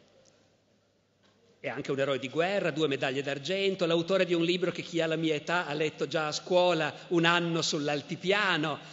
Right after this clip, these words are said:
È un grande uomo Emilio Lussu, naturalmente anche un grande antifascista. Va a sapere se davvero ha sentito quelle parole di Mussolini.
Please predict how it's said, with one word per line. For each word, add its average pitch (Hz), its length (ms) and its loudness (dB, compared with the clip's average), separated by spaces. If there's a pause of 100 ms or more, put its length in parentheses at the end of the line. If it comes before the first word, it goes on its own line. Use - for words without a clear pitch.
(140)
È 185 160 4
un 156 100 4
grande 156 360 0
uomo 233 260 4
Emilio 165 260 2
Lussu, 165 280 0
naturalmente 175 400 2
anche 165 160 -2
un 151 80 -2
grande 147 260 0
antifascista. 160 840 -4 (340)
Va 170 120 0
a 185 60 4
sapere 147 960 0
se - 180 0
davvero 156 480 2
ha 147 60 -2
sentito 160 520 -2
quelle 147 260 -2
parole 151 340 -2
di 143 100 -6
Mussolini. 131 800 -6